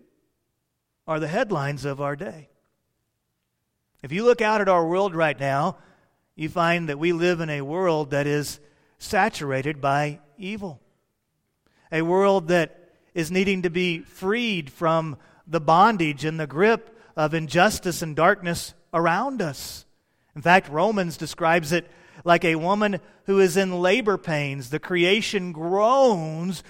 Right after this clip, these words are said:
desiring to be free from its pain. In the last two weeks,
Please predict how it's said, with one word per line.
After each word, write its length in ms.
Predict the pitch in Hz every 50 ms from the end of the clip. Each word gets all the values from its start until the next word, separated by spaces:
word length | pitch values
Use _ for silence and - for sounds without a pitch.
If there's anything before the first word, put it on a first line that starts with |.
| - - - -
desiring 920 | 170 180 180 156 151 190 185 202 233 254 254 220 196 185 175 170 175 180
to 80 | 165 175
be 180 | 160 185 185
free 840 | - - - 226 233 247 285 277 214 175 156 160 175 185 202 165 - - - _ _
from 260 | _ - 190 180 185 185
its 160 | 185 - - -
pain. 960 | - - 190 247 247 247 247 233 214 185 165 151 147 151 160 160 147 135 _ _ _ _ _ _ _ _ _ _ _ _ _ _ _ _ _ _ _ _ _ _ _ _ _ _ _ _ _ _ _ _ _ _ _ _ _ _ _ _ _ _ _ _ _ _ _ _ -
In 40 | 143
the 80 | 131
last 300 | 139 147 151 147 143 -
two 180 | - 165 151 143
weeks, 460 | 143 160 165 165 165 - - - -